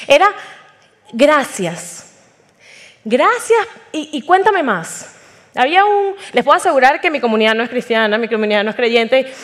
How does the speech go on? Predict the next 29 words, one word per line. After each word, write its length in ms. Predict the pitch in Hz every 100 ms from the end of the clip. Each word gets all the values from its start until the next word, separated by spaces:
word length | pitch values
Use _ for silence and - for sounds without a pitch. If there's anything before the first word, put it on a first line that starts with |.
| -
definitivamente 580 | 233 226 220 226 226 240
no 120 | 247
tiene 140 | 240 240
una 100 | 240
relación 340 | 226 202 208
con 160 | 220 233
Dios, 300 | 254 285 - - - _ -
o 100 | 220
eso 220 | 214 214 -
yo 240 | 214 214
pensaba. 340 | 208 196 285 320 - - _ _ _ _ _ - _ - - - -
Un 560 | 285 311 311 320 311 -
pequeño 300 | 294 311 302
porcentaje 460 | 262 254 240 269
de 80 | 277
los 100 | 269
comentarios 520 | 254 226 226 233 254
sí 200 | - 269
eran, 240 | 240 247 - -
"Hermana", 600 | 320 320 359 285 240 196
y 80 | 240
yo, 140 | 226
"Ah". 180 | 349 381 - - - - - - - - - - -
Pero 180 | 240 247
el 100 | 247
grueso, 520 | 269 392 415 - 311 339 330 - - - - - - - - - -
<laughs> 840 | - - - 233 - 226 - - - - - - - - - - - - 480 554 - - - -
el 260 | 262 262
grueso 540 | 285 370 415 - 262